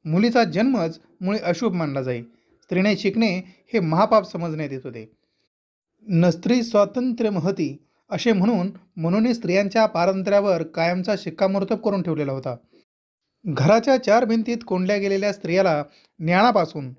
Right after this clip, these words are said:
अधिकारापासून आणि स्वातंत्र्यापासून वंचित ठेवले आणि समाजाची अशी धारणा होती की जिचे नख ही कधी समाजाच्या दृष्टीला पडले नाही किंवा सूर्य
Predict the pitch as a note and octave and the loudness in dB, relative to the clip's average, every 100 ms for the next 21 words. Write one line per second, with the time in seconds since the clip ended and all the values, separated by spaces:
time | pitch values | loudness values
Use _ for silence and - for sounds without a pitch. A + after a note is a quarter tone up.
0 | _ - E3 G#3+ A#3 G3+ F3+ D#3+ G#3+ A#3 | _ -6 -2 2 2 2 0 -2 -2 -2
1 | A#3 - - G3 G#3+ F3 D#3+ F#3 A#3+ A#3 | -6 -18 -8 -2 -2 0 0 0 2 2
2 | G#3 G3 G3 D#3 E3+ B3+ F#3+ E3+ C#3 B2+ | 2 0 -2 -2 -2 -4 -4 -4 -6 -10
3 | _ _ _ _ _ _ F#3+ A#3+ B3 G#3 | _ _ _ _ _ _ 2 2 4 4
4 | A#3 B3 B3 B3+ A3 B3 D#3 E3+ A3 A3+ | 4 2 2 0 0 -2 0 0 2 0
5 | A3+ D#3 D#3 _ _ - F#3+ F#3+ A3+ F#3+ | 0 -2 -4 _ _ -10 -6 -2 0 0
6 | D#3 B3+ B3+ A#3+ A#3 G#3 F#3+ F#3+ F#3 F#3 | 2 2 2 -2 -2 -2 -2 0 -2 0
7 | E3+ D#3 - F3 E3 C#3 D3 G#3 F3+ D3 | -2 -4 -4 -4 -2 -2 0 2 2 0
8 | B2+ - - - G#3 G#3+ F#3 - C#4+ D4 | -2 -10 -20 -2 4 4 4 4 6 6
9 | G3 | 4